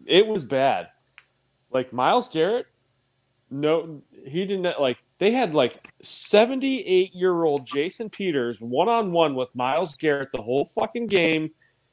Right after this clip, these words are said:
and they did not chip on him. They didn't, no tight end help, no running back help, one-on-one, the oldest guy, in,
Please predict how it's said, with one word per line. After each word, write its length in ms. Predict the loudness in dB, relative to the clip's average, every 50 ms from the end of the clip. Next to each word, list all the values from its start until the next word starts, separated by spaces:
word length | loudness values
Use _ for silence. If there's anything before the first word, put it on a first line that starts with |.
| _ -8
and 200 | -6 -4 -2 0
they 160 | 0 0 0
did 200 | 0 0 0 -2
not 400 | -2 -2 0 0 0 0 -2 -2 -6
chip 380 | -6 0 2 4 4 2 0 -4 -16 _ -2
on 200 | 0 2 2 2
him. 420 | 2 0 0 0 0 0 -2 -6 -10 _ _ _ _ _ _ _ _ _ _ _ -4
They 140 | -2 -2 -2
didn't, 260 | -2 -4 -6 -8 -12 -10
no 320 | -4 0 4 6 6 6
tight 260 | 6 6 6 6 6 6
end 240 | 6 4 4 2
help, 320 | 0 0 2 2 2 0 -2
no 180 | -2 -2 -2
running 360 | 0 0 0 0 0 -2 -2 -2
back 260 | 0 0 0 -2 -2
help, 240 | -2 -2 -2 -2 -4
one-on-one, 1000 | -6 -10 -6 -2 0 0 0 2 0 0 -2 -4 -4 -4 -4 -4 -4 -6 -8 -10
the 80 | -12 -10 -4
oldest 340 | 0 0 0 0 -2 -6 -4
guy, 200 | -4 -2 -2 -2
in, 80 | -4